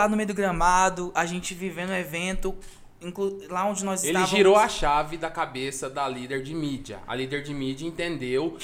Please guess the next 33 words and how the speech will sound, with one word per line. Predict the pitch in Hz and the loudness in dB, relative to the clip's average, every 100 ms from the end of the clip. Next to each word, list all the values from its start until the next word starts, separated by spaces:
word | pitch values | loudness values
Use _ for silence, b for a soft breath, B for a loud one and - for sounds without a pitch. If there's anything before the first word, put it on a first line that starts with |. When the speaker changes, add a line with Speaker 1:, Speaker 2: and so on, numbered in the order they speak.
| - | -12
Speaker 2:
que, | - 156 131 - - - - - _ | -6 -4 -4 -6 -16 -20 -20 -20 _
o | |
que | - 165 | -10 -6
que | |
acontece? | 180 196 190 139 113 - | -2 -2 0 -4 -4 -10
Isso | 123 143 | -12 -10
eu | 139 | -8
até | - 139 | -8 -8
falei | 175 151 147 | -6 -4 -4
que | - | -4
eu | 151 143 | -2 -4
Speaker 1:
Sim. | |
Speaker 2:
ia | 139 | -6
falar | 143 131 | -6 -6
pra | 135 | -6
ele. | 123 B B 165 | -8 B B 4
No, | 202 202 | 6 8
o | 196 | 6
técnico | 196 190 208 - 147 131 | 4 2 0 -2 -8 -6
é | 143 | -6
o | |
seguinte: | - 143 120 - - | -8 -8 -8 -8 -8
tem | 147 156 | -4 -4
o | 151 | -4
estabilizador | 180 165 165 170 165 165 | -6 -6 -6 -6 -4 -6
de | 175 | -6
imagem. | 165 127 117 | -4 -4 -4
O | |
estabiliza-, | 123 147 147 147 147 135 - | -8 -8 -8 -10 -6 -6 -6
es-, | 123 - | -12 -10
estabilizador | 135 - 143 143 143 135 131 | -12 -8 -8 -6 -6 -6 -6
de | |
imagem | 127 160 170 | -4 -2 -2